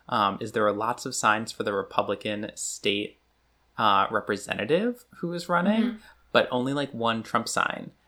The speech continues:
Speaker 1: And I couldn't tell if that's because, like,
Speaker 2: Hmm.
Speaker 1: Republicans in that neighborhood don't, like, aren't gonna vote for Trump, but are gonna vote Republican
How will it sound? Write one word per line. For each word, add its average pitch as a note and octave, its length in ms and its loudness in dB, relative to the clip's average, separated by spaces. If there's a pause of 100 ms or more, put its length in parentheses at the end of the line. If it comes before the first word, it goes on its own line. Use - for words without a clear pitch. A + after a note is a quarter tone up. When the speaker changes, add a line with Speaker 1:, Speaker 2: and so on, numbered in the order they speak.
Speaker 1:
And A#2+ 100 2
I A2 60 4
couldn't - 260 -4
tell A#2+ 280 4
if B2 100 -4
that's G#2+ 220 2
because, G#2+ 260 -2
like, G2 300 -2
Speaker 2:
Hmm. B3+ 240 -4
Speaker 1:
Republicans G#2 920 -4
in A2+ 200 -4
that G#2 240 0
neighborhood G#2 760 -2
don't, G2 420 0 (640)
like, B2 320 -4
aren't G#2+ 180 0
gonna A#2 140 -2
vote G#2+ 180 2
for A2+ 120 -4
Trump, G#2 260 -2
but G2+ 100 2
are G2 60 4
gonna G2 200 -6
vote G2 220 -2
Republican G#2 760 -4